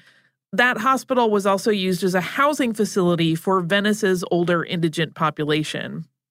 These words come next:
And some stories will say that, oh no, it transitioned and became basically like a, a nursing home for elderly people. Others will say it was always one or the other. Uh,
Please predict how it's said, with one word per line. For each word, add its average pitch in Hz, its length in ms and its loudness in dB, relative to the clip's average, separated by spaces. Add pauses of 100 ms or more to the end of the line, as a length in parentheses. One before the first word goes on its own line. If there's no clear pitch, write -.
(100)
And 202 260 2
some 277 220 0
stories 233 420 2
will 202 140 4
say 196 200 2
that, 175 160 0
oh 208 100 2
no, 190 160 2
it 156 120 0
transitioned 180 600 0
and 165 100 0
became 175 640 0 (320)
basically 170 440 0
like 156 240 0
a, 151 380 2
a 147 400 0 (160)
nursing 180 480 0
home 160 280 0
for 160 160 -4
elderly 160 340 0
people. 151 460 -2
Others 165 300 -2
will 165 80 -4
say 160 180 -2
it 127 80 -2
was 151 120 -4
always 147 440 -2 (400)
one 175 280 0
or 165 80 2
the 160 160 -2
other. 208 460 2 (460)
Uh, 165 200 0